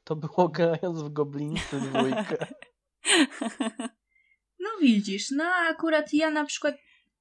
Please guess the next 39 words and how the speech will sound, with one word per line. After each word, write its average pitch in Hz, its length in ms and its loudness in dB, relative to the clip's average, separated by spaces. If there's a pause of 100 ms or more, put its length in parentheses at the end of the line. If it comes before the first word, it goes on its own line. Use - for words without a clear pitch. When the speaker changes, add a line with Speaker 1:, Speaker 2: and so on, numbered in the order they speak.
(140)
Speaker 3:
ja 262 220 4
nie 285 160 4
grałam, 285 380 6
póki 254 240 -2
ty 269 100 2
mi 262 180 2
nie 240 120 8
dałeś 233 300 2
pada 208 320 4
do 196 140 0
ręki, 190 300 0
w 233 40 2
związku 233 340 -2
z - 100 -10
tym 233 180 0 (500)
z 208 120 -2
grami 233 340 6
bardzo 220 280 2
późno, 220 320 -2
natomiast 285 840 -4
właśnie 294 400 -2
język 277 340 -6
angielski 269 680 -4
Cartoon 269 320 -2
Network 254 420 -6
mi 269 120 -6
bardzo 240 380 0
dużo 196 300 -8
dały. 190 440 0 (380)
I 349 120 6
też - 480 0 (160)
ja 240 340 4
się 262 480 -2 (640)
potwornie 247 640 2
nudziłam 180 480 -6
na 180 100 -8
angielskim 175 680 -8
w 170 40 -10
szkole. - 400 -10